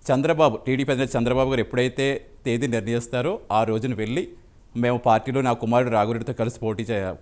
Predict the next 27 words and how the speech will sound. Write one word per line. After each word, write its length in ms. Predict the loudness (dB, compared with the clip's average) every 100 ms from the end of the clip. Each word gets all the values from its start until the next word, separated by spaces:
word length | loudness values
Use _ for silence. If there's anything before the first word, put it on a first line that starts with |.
| -8
కలిసి 260 | -4 -4 -4
చెప్-, 720 | -6 -8 -10 -16 -8 -6 -6 -4
పార్టీలో 320 | 0 2 2 0
జాయిన్ 220 | 0 0
అవుతామని" 240 | -2 -6 -8
చెప్పారు. 280 | -12 -14 -16 -20 -20 -20 -20 -20 -20 -20 -12 -2
జాయిన్ 260 | 4 4 4
అయిన 120 | 2
తర్వాత 320 | 4 4 4
ఏంటంటే 340 | 2 2 -2
శ్రీనివాసరెడ్డి 520 | -2 0 0 0 -2 0
గారు 140 | 0
అయితే, 180 | 0 0
"నేను 180 | 0 2
రాజకీయాల 320 | 0 0 -4
నుంచి 280 | -2 -4 -4
ఖచ్చితంగా 340 | -6 -4 -2
తప్పుకుంటున్నాను, 640 | -2 -4 -4 -4 -2 -4 -4 -10 -20 -2
నా 180 | 6 6
కుమారుడికి 460 | 6 2 2 0
రాజకీయాల్లో 460 | 2 2 2 -2 -2
కంటిన్యూ 460 | -2 -4 -2 0 0
అవుతాడు, 440 | 0 -2 -2 -4 -8 -20 -10 2
తనే 160 | 4
పోటీ 340 | 4 2 0 2
చేస్తాడు, 340 | 0 2 0 0
అయితే 500 | 2 4 4 2